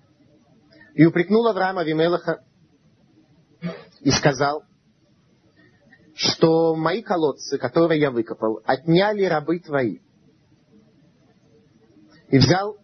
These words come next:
Авраам мелкий крупный скот, и поставил Авраам семь агнец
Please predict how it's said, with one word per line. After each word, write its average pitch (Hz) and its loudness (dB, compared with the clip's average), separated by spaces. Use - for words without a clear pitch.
Авраам 151 -2
мелкий 143 0
крупный 117 -4
скот, 175 -2
и 147 2
поставил 185 -2
Авраам 165 -2
семь 160 -4
агнец 156 -4